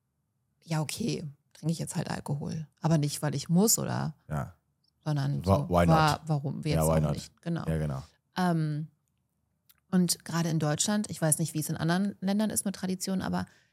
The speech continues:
Speaker 1: es gibt ja so traditionelle Alkoholtage. So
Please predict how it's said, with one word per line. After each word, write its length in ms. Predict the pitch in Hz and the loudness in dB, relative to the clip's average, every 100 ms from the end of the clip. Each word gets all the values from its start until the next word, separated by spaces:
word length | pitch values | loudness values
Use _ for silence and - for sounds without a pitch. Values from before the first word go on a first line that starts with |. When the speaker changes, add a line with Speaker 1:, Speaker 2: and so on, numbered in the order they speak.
| _ | _
Speaker 1:
es 80 | - | -12
gibt 160 | 190 180 | -8 -4
ja 80 | 170 | -2
so 80 | |
traditionelle 920 | 170 - 180 185 185 175 175 175 175 185 _ _ _ _ _ _ _ _ _ | -2 -2 -2 0 0 2 2 2 0 -4 _ _ _ _ _ _ _ _ _
Alkoholtage. 1800 | - 233 254 220 202 160 156 170 170 _ _ - - 180 156 160 156 170 175 | 0 0 0 0 2 2 2 0 -4 _ _ 0 0 2 0 0 -4 -4 -4
So 280 | 175 165 | -2 -2